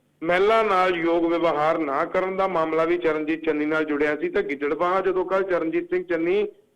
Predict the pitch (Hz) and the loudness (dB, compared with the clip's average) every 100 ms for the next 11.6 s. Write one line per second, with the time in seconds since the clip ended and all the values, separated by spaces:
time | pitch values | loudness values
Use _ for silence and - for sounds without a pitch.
0 | _ _ _ _ 190 185 196 214 214 233 | _ _ _ _ 0 2 2 0 0 0
1 | 196 180 180 196 196 202 180 170 160 160 | 0 0 0 0 0 -2 -2 0 0 0
2 | 175 175 180 160 185 185 170 165 160 165 | -2 -2 -2 -2 -4 -2 0 0 0 -2
3 | 160 156 156 156 175 165 139 143 151 156 | -2 -2 -2 -2 0 0 0 0 0 0
4 | 160 160 175 156 165 170 156 151 165 175 | -2 -4 -2 -4 -2 -2 -2 -4 -2 -2
5 | 156 156 151 147 143 185 202 202 - _ | 0 0 0 0 0 0 0 -2 -8 _
6 | _ _ 160 175 233 233 233 220 220 190 | _ _ -2 0 2 2 2 0 2 2
7 | 180 175 196 202 226 - 196 214 220 208 | 2 2 0 0 0 0 2 2 2 0
8 | 170 160 - 208 190 202 202 202 165 175 | 2 2 2 0 0 2 0 0 0 -2
9 | 165 190 165 160 147 147 165 175 170 180 | -2 -2 0 0 0 0 0 0 -2 -2
10 | 180 185 - 175 - 240 240 226 180 165 | -2 -4 -4 -4 0 2 2 0 2 2
11 | 165 165 180 185 - | 0 -2 -2 -2 -4